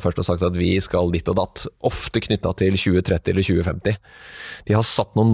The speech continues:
mål, de fleste rundt deg. Men så skal man ikke fokusere på hva andre har som målsetting, men det er i hvert fall en start. Og så er vi tilbake til den gap-analysen som jeg er litt opptatt av at man gjør. Man må sjekke ut, ok, hva har vi på stell? Og er det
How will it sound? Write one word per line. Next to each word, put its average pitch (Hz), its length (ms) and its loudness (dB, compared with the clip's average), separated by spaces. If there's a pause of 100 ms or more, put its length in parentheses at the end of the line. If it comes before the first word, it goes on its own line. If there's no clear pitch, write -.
mål, 135 320 6
de 117 80 0
fleste 95 320 0
rundt - 160 -4
deg. - 160 -8
Men 110 80 -2
så 131 80 2
skal 131 160 0
man 131 80 2
ikke 143 160 0
fokusere 123 400 2
på 120 160 2
hva 123 160 2
andre 95 640 4
har 95 160 2
som 98 160 4
målsetting, 101 540 2 (340)
men 127 160 2
det - 0 -
er 120 80 4
i 107 80 0
hvert - 80 -4
fall 104 80 2
en 104 160 2
start. - 400 -4 (400)
Og 117 160 0
så 151 140 6 (100)
er 123 160 2
vi 127 80 2
tilbake 120 240 0
til 117 80 4
den 104 160 4
gap-analysen 98 960 0
som 107 80 0
jeg 98 80 4
er 95 160 2
litt 95 160 2
opptatt 90 220 -4
av 95 80 0
at - 80 -4
man 123 100 2
gjør. 170 240 4
Man 120 160 2
må 113 140 2 (100)
sjekke - 480 -2 (140)
ut, - 160 -2
ok, - 80 -4 (760)
hva 120 160 4
har 139 140 2
vi 120 80 4 (100)
på 110 80 0
stell? 180 300 2 (580)
Og 135 140 4
er 123 100 2
det 131 60 6